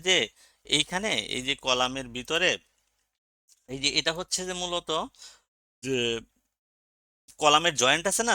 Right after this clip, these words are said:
জয়েন্টের এখানে এই যে বিমে তো আমরা তো রড দিচ্ছি না, তো এইখানে এইরকম আর কি দুইটা করে রড দেওয়া হয়, যে টপ বটমে এইরকম, শুধুমাত্র কলামে, কলাম জোনে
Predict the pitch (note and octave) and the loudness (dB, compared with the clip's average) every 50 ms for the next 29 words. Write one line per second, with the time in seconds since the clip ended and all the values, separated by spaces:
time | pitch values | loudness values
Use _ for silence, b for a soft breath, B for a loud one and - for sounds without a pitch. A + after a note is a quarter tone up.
0 | - - C3 C3+ C#3 C#3+ D3 E3 E3 D3+ D3 C#3 - E3 E3+ E3+ D#3+ C#3+ C#3+ A#2+ | 0 2 4 4 4 4 4 2 2 2 2 0 0 -2 -2 -2 -2 -2 -4 -8
1 | G#2 A#2 B2+ C3+ C#3 C#3+ - E3 D#3 D3+ C#3+ C#3 C3+ B2+ C3+ A#2+ A#2 A#2 A#2 A2 | -6 -8 -6 -6 -6 -6 -2 0 0 0 2 0 -2 -4 -2 -2 -2 -2 -2 -4
2 | B2 C3+ - - - A2 G2+ F2 - _ _ _ _ _ _ _ _ _ _ _ | -8 -10 -6 -6 -6 -6 -6 -10 -12 _ _ _ _ _ _ _ _ _ _ _
3 | _ _ _ _ _ _ _ _ _ _ _ - D3+ D3+ - _ - E3 G3 A3+ | _ _ _ _ _ _ _ _ _ _ _ -6 -6 -6 -6 _ -2 0 0 0
4 | - B3 B3 A#3 A3 G3+ F#3+ F#3 F#3+ - F#3+ F#3 F#3 F3 D#3+ - D#3+ D3 D#3+ E3+ | 0 0 0 2 4 4 6 4 2 2 2 2 2 2 2 0 -6 -4 -4 -4
5 | D#3+ D#3 C#3 D3 D3 C#3+ C3 B2+ B2+ A#2+ A#2 A#2+ C3 C3+ C3 B2+ A#2+ A2+ A#2 B2 | -4 -4 -2 0 0 2 4 4 2 2 2 2 2 4 4 2 2 0 -2 -2
6 | C3 C3 _ _ _ - D3+ D#3 - - A#2+ A#2+ A2 G#2+ G#2 A2+ A#2+ A#2 A#2 A#2 | -2 -6 _ _ _ -18 -18 -12 -6 -2 -2 -2 -2 -4 -6 -6 -6 -6 -6 -8
7 | A#2 A2+ A2 A2 A2+ A2 G#2+ A2 G#2 - A2+ A2+ - - F#3 F3+ F#3 F#3 D#3+ - | -6 -6 -6 -6 -6 -6 -8 -8 -8 -10 -10 -8 -6 -8 -6 -6 -6 -8 -8 -8
8 | D#3 - - C3+ A#2 A2 G#2+ G#2 G2 F#2+ - _ b b b b b b b _ | -8 -2 0 0 2 0 0 -4 -8 -12 -14 _ b b b b b b b _
9 | _ _ - C3 C3 B2+ A#2+ A2+ A2 A2 G#2 | _ _ -2 0 2 0 0 -2 -6 -10 -10